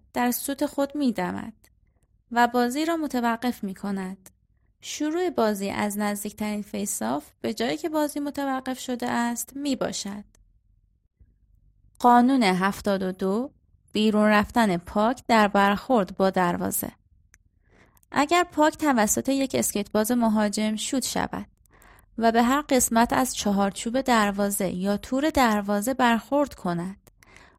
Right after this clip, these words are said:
و مستقیماً به خارج از بازی برود، بدون اینکه با حریف برخورد کند، شروع بازی از فیس آف منطقهٔ حمله می‌باشد.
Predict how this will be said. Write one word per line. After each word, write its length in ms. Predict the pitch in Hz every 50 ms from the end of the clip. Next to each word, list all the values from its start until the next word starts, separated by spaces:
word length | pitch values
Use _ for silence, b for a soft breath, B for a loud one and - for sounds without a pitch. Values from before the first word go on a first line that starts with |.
| b
و 100 | - 196
مستقیماً 800 | 196 202 214 202 - - 214 208 214 - 220 208 208 220 233 262 294 294
به 80 | 269 254
خارج 420 | 247 - - 226 220 226 247 254
از 160 | 277 254 - -
بازی 300 | - 208 202 208 190 202
برود، 680 | 190 180 185 202 202 202 196 196 208 214 240 294 - _ b b b b b b b _ _ -
بدون 340 | 320 330 320 302 277 226
اینکه 360 | 220 190 - 226 233 - 285 269
با 160 | - 262 247
حریف 400 | 226 233 233 233 269 285 - -
برخورد 520 | - 208 214 208 190 - - 208 208 - -
کند، 580 | - - 214 208 208 214 220 220 226 226 b b b b b b
شروع 480 | - - - - 277 277 311 320 285 226
بازی 380 | - 214 208 214 214 240 226
از 280 | - 214 202 196 - -
فیس 300 | - 220 220 202 - 233
آف 180 | 226 - -
منطقهٔ 640 | 208 196 196 196 196 196 - 208 214 - 269 302 311
حمله 480 | 294 285 285 277 269 262 262 262 262 262
می‌باشد. 640 | 262 254 226 - - - - 175 - - - 233